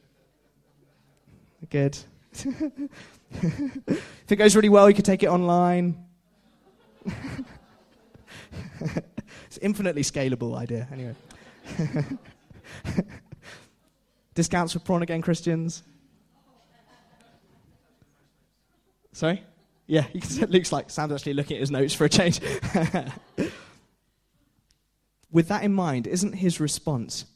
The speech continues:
bizarre? But Simon Peter, <laughs> Simon Peter, when Simon Peter saw this, he fell at Jesus' knees and said, "Go away from me, Lord,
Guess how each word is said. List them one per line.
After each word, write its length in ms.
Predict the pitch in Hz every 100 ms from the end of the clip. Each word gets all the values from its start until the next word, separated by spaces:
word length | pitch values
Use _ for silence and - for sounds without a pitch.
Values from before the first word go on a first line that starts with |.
| -
bizarre? 540 | 123 117 120 110 120 - _ _ _ _ _ _ _ _ _ _ _ _ _ _ _ _ _ _ _ -
But 120 | -
Simon 440 | - 156 170 170 165
Peter, 540 | 147 131 - 85 110 _ _ _ _ _ _ _
<laughs> 100 | 135 143 - _
Simon 380 | - 151 147 143
Peter, 400 | 143 120 - 123 -
when 220 | 139 147
Simon 280 | 165 147 143
Peter 220 | 139 110
saw 300 | - 123 120
this, 320 | 92 - - _ _ _ -
he 140 | 117
fell 580 | - - 143 143 139 -
at 160 | 113 -
Jesus' 520 | 127 117 120 - 107
knees 580 | 107 107 104 143 - - _ _ _
and 140 | - 107
said, 240 | - 107 -
"Go 200 | 120 120
away 380 | 120 113 113 117
from 300 | - 107 104
me, 120 | 107
Lord, 460 | 104 101 104 104